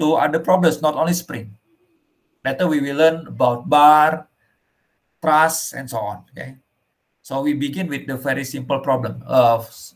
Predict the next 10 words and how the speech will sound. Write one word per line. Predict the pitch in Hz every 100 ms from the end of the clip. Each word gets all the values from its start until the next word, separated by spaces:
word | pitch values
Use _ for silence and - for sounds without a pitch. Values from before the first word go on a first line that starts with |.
| _
spring | - - - 160
system. | 135 135 - 101 _ _ - _ _ _ _ _ _ _ _ _ _ _ _ _ _ _ _ _ _ _ _ _ _ _ _ _ _ _ _ _ _ _ _ _ _ _ -
Why | 160
did | 214 262
I | 165 160
discuss | 151 151 196 190
the, | 143 135 127 123 123 131
this | 143 -
programming? | 143 139 208 180 120 117
Because | 131 202 196 190 - -